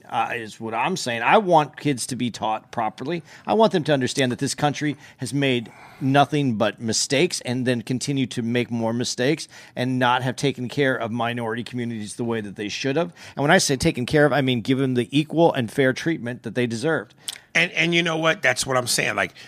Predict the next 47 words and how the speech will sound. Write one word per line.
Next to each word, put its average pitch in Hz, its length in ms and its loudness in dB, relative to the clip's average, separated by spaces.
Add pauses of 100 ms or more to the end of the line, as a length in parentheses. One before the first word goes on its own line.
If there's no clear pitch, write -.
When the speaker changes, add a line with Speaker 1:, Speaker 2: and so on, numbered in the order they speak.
Speaker 2:
when 104 140 -4
we 127 100 4
both 131 320 4
agree, 113 420 2 (500)
if 104 140 -4
there 120 160 4
was 107 160 -2
a 101 40 -8
person 113 380 -2
of 92 140 -8
color 123 260 0
there 135 360 -2 (500)
who 143 140 0
could 117 160 0
have 98 120 2
said 131 300 2
that, 156 300 0 (240)
find 165 360 2
the 160 60 2
middle 156 280 2
ground. 131 420 2
Speaker 1:
Right. 117 280 6 (380)
Speaker 2:
But, 160 260 2
but 135 280 2 (240)
when 147 160 2
you 143 80 4
don't 190 180 6
have 185 160 2
a 139 60 -6
person 123 400 0
of 110 100 -6
color 113 260 0
there 107 300 2 (240)
and 113 160 -2
you 147 80 2
got 123 220 2
Megyn 123 320 0
Kelly 165 260 2
going, 117 300 0 (240)
"Well, 143 160 2
my 190 180 2
black 151 320 2
friend 170 260 0
is 113 140 -4
just 180 240 0
as 156 140 -4
offended." 127 400 2